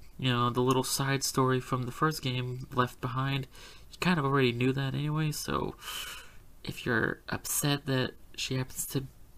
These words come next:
be lesbian or bisexual or whatever the hell they decide to label her as in this one, if that's gonna be the reason you don't play this game, then honestly, you don't deserve to play the game.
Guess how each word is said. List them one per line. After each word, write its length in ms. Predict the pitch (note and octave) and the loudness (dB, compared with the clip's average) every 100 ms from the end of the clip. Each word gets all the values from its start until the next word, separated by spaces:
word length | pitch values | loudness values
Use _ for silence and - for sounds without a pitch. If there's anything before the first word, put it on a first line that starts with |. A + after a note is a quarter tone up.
| - - - | -20 -18 -4
be 260 | C#3 C#3 C#3 C#3 C3 | 2 4 4 4 4
lesbian 460 | C3 C3+ - C#3 C#3 | 4 2 2 -2 -2
or 80 | C3 | 0
bisexual 640 | - D3+ C3+ C3+ - C#3 | -2 0 -4 -4 -2 -2
or 260 | C3+ - - - - | 0 0 -2 -8 -4
whatever 340 | B2+ C3+ C3+ | -2 0 0
the 120 | C3+ | -2
hell 340 | C3 C3+ C3+ C3 - - - | 0 2 2 0 -12 -14 -4
they 120 | C3 | -2
decide 320 | C3 - B2+ | 0 -2 0
to 160 | C3 B2+ | 2 4
label 320 | C3 C3 C3+ | 4 2 0
her 160 | C3+ | -2
as 260 | C3+ C#3 C3+ | -2 -2 -2
in 100 | C3+ | -2
this 180 | C#3 - | -2 -2
one, 180 | D3 C#3+ - - - - - - - - - - - - - - - | -4 -4 -10 -16 -16 -18 -18 -18 -18 -18 -20 -20 -20 -20 -20 -16 -10
if 100 | - | 0
that's 220 | C3 - | 0 2
gonna 120 | C3+ | 0
be 460 | C3+ C3+ C3+ C3 A#2 - - - - | 2 2 2 0 -2 -12 -16 -16 -6
the 80 | |
reason 240 | B2+ C3 B2+ | -2 0 0
you 80 | B2+ | 0
don't 160 | C3 | -2
play 220 | - C3+ | 0 -2
this 160 | C3 B2+ | 0 0
game, 420 | - C3 C3 C3 B2+ | 2 2 2 0 -2
then 300 | A#2 - - - - - - | -2 -2 -8 -14 -20 -20 -2
honestly, 340 | A2 A#2+ - | 0 0 -2
you 60 | B2 | -2
don't 120 | B2 | 0
deserve 300 | - A2 - | 0 0 -2
to 60 | - | -4
play 180 | - - | -4 -4
the 60 | |
game. 240 | - C2 | -2 -4